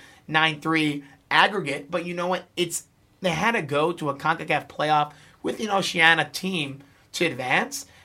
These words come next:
They had such struggles to even get here. I think the fact that Mexico even got here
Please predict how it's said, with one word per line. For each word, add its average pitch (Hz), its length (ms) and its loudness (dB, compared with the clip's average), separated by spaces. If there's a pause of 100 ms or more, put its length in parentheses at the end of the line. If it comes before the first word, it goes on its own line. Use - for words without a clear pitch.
They 196 100 -6
had 185 100 -2
such 254 280 -2
struggles 175 880 -2 (220)
to 131 120 -8
even 156 340 -4
get 160 220 4
here. 135 280 -2
I 185 60 0
think 233 180 -4
the 180 60 -2
fact 208 280 2
that 196 60 -6
Mexico 185 300 -4
even 151 300 -4
got 175 280 2
here 135 400 -4